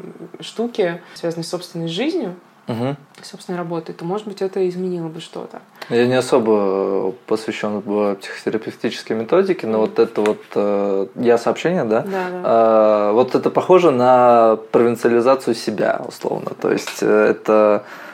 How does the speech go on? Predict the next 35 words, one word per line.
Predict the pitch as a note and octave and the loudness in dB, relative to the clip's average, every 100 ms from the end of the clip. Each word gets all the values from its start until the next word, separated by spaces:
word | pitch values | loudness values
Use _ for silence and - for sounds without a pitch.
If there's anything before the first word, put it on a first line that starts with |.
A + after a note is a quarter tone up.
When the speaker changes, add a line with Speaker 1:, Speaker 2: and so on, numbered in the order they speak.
| - | -6
Speaker 2:
признание | - A#2 C3+ C3 A#2 | 0 2 4 4 4
собственной, | G#2+ B2+ G2 - A2 G#2+ G#2+ G#2 G#2+ | 4 2 2 0 0 2 2 2 0
как | - G#2 | -2 -2
бы, | G#2+ | 2
зависимости. | G#2+ A#2 A#3 - E3+ B2+ - A#2+ A2+ A2 A2 G#2 | 4 4 2 0 -2 -2 -2 4 6 6 4 2
Латур | G#2 A2 G#2+ | 2 2 2
говорит, | G2+ G#2+ G#2+ G#2+ - - - | 4 4 4 0 -4 -14 0
нам | B2 A#2+ | 4 4
не | B2 | 4
нужно | C3+ C#3 B2 | 2 2 2
пытаться | A#2 A#2+ A2+ - - A2 G#2 | 2 2 2 0 0 0 2
быть | G#2 A2+ G#2 | 2 0 0
свободными, | - G#2+ C3+ F#3 C3+ B2 | -4 0 2 2 0 -2
нам | A2 G#2+ G#2+ | -2 -2 0
нужно | A2+ G#2+ G#2+ G#2 G#2 - - | 0 0 -2 -2 -4 -8 0
понять, | A#2+ A#2+ B2 | 2 2 0
что | - - | 0 -2
мы | A2+ A2+ | 0 -2
все-таки, | - A2+ - - A#2 | 0 -2 -2 -6 -4
даже | G#2+ B2 A#2+ | 4 4 4
когда | A#2+ A2+ A2 A2+ | 0 -2 0 2
мы | A2 | 0
свободны, | - G2+ A2 G3 F#3+ | 0 0 2 2 2
даже | A#2 B2 G#2+ | 2 2 2
когда | - G#2+ G#2+ | -2 -2 0
мы | G#2+ G#2+ - - | 0 -2 -4 -4
«просвещенные» | A#2+ A2+ A#2+ - F3+ G3 | -2 0 -2 2 2 2
в | - | 2
кавычках, | C3 A#2 A2+ - D3 D3 - - - - | 2 2 0 -4 -14 -16 -18 -20 -20 -8
э, | - | -4
мы | G#2+ | -2
все | A2+ - | -2 0
равно | A2+ A#2 B2+ D3+ | 2 2 4 2
продолжаем | D3+ A#2 G#2+ G#2+ A2+ B2 A#2+ A2 A2 | 2 2 2 4 2 2 -2 -4 -2
быть | A2 A#2 - - | 0 0 -2 -12